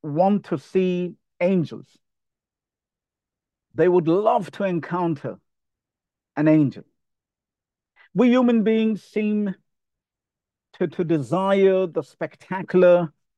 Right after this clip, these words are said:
We are tourists in every sense of the word,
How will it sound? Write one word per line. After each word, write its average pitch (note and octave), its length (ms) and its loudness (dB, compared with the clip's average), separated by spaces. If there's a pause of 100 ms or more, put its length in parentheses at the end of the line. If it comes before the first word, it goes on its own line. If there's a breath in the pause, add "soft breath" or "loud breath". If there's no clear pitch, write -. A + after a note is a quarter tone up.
(1200)
We F3+ 300 2
are E3 400 2
tourists G#3+ 640 -2
in E3 140 -6
every G#3+ 300 -4
sense F#3 360 -4
of C#3+ 140 -6
the C#3 60 -8
word, B2+ 360 -10